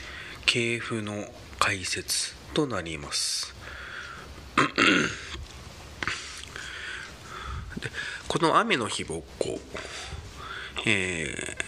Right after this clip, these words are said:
新羅の国の国王の息子さん、王子様が雨の日ぼことされています。この神話、実はですね、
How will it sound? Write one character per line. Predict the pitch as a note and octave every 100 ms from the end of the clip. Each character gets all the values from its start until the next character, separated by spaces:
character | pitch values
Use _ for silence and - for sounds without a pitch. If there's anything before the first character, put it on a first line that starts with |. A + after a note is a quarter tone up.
| - - - - - - - - - - -
新 | - E3+
羅 | E3+
の | C#3 G#2+ F2 D#2+ - - - - - - - -
国 | - B2 A2+ G#2+
の | G2+
国 | F2+ - - G3+ G#3
王 | D3 F#2
の | E2 - - - - - - - - - - - -
息 | G#2+ A2 -
子 | D3
さ | B2+ G#2
ん、 | - - - - - -
王 | D3+ G3
子 | F#3
様 | F3 D#3+ D3
が | D3+ E3 D#3+ - - - - - - - - - - - -
雨 | A#2 A#2
の | G2 D#2+
日 | D#2+ -
ぼ | D#2+ F2
こ | - - - - -
と | C#3+
さ | B2
れ | -
て | -
い | F#2
ま | E2+
す。 | - - - - - - - - - - -
こ | -
の | G#3 A3
神 | - G#3+ G#3
話、 | G3+ F#3+ F#3 - - - - - - - - - -
実 | A#2 -
は | E3 A2+
で | A2+
す | G#2+
ね、 | G2+